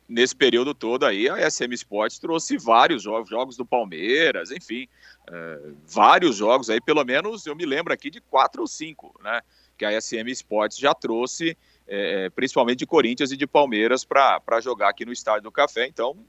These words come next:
não é novidade pra ninguém, não é, não é a primeira vez, né, que, que isso acontece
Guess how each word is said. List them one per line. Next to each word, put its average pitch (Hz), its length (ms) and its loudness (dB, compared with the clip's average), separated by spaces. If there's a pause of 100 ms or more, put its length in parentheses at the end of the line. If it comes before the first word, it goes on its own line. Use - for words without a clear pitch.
não 233 100 2
é 226 60 2
novidade 135 420 2
pra 139 180 0
ninguém, 156 380 -6
não 120 160 -4
é, 123 180 2 (320)
não 135 220 -2
é 117 80 6
a 127 60 6
primeira 135 420 0
vez, 131 380 -2
né, 117 180 -4
que, 101 280 -8
que 110 180 -6
isso 113 180 -4
acontece 135 760 0